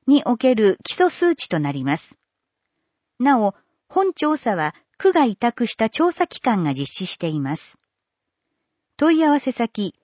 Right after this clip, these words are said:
企画課企画担当、電話三六四七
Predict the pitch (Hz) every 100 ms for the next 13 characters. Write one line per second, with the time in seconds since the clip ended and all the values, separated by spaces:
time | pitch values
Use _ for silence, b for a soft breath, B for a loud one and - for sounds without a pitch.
0 | _ _ _ _ - - 330 330 - -
1 | 262 - - - 359 - 302 277 226 175
2 | 156 135 - _ _ _ - 196 269 262
3 | 240 214 - _ - - 320 359 370 -
4 | 226 202 214 214 208 190 156